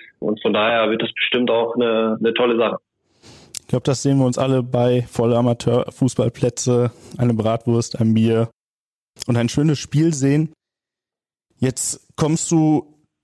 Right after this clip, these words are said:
Speaker 2: z-, nach Dortmund, zu Türkspor Dortmund. In Dortmund polarisiert der Fußball sehr. Türkspor will nach oben, sagt das auch sehr offensiv, hatte, hatte den Aufstieg auch angepeilt.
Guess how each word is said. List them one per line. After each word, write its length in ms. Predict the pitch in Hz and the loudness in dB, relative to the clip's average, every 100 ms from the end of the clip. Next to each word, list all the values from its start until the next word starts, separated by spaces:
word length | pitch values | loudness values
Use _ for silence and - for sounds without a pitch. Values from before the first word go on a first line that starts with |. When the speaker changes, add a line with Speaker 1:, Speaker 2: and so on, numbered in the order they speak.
| - | -12
Speaker 2:
z-, 280 | - - | -6 -2
nach 160 | 131 123 | -2 -2
Dortmund, 400 | - 175 202 175 | -2 -2 0 -2
zu 80 | 151 | -2
Türkspor 420 | - 185 - 175 | 0 -2 0 -2
Dortmund. 680 | 160 160 170 170 165 165 - - - | 0 0 0 0 2 0 -4 -8 -2
In 140 | 135 | 0
Dortmund 680 | 123 143 - 147 143 - - | 0 0 0 2 2 -2 -2
polarisiert 480 | 135 135 139 170 | 0 2 0 0
der 80 | 160 | -2
Fußball 400 | - 160 - 151 | -2 -2 0 0
sehr. 400 | 139 147 143 139 139 - - | 2 2 2 0 -4 -20 -8
Türkspor 560 | - 139 - 143 135 | -4 -4 -2 -2 -2
will 140 | 120 131 | 0 0
nach 180 | 147 - | 0 0
oben, 360 | 156 165 160 | 0 2 2
sagt 200 | 147 151 | 0 0
das 140 | 147 151 | -2 -2
auch 100 | 131 | -2
sehr 180 | 151 | -2
offensiv, 600 | 156 - 147 139 143 143 - | -2 0 0 0 0 0 -2
hatte, 480 | 135 147 143 135 | -2 0 2 0
hatte 460 | 131 135 139 131 127 | 0 0 0 2 0
den 180 | - 139 | -2 -2
Aufstieg 380 | 143 - 156 135 | -2 -2 -2 0
auch 320 | 131 - - | -2 -4 -4
angepeilt. 880 | 156 156 - 151 143 147 143 - | 0 0 0 0 2 0 -2 -6